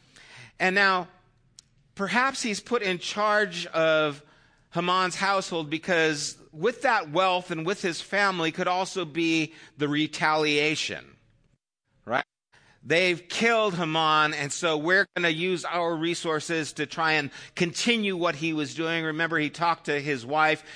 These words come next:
and to his council to try and continue this eg-, extinguishing of the Jewish people. And so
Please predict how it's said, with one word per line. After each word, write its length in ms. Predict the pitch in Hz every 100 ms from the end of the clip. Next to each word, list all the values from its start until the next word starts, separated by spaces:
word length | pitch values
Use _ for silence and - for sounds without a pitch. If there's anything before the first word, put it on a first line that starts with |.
| -
and 160 | 131 135
to 140 | 143
his 360 | 135 170 156 143
council 640 | - 165 170 - 151 139 - -
to 120 | 170
try 380 | 160 - 185 180
and 400 | 180 165 151 143 - - -
continue 600 | 185 165 - 226 202 175
this 520 | 165 156 - - - _ _ -
eg-, 240 | 175 170 135 _ _ _ _ _ -
extinguishing 840 | 123 - - 220 175 - 160 139 - -
of 140 | 151
the 100 | 147
Jewish 420 | 143 165 165 143 -
people. 440 | 208 196 117 135
And 100 | 160
so 340 | - 190 175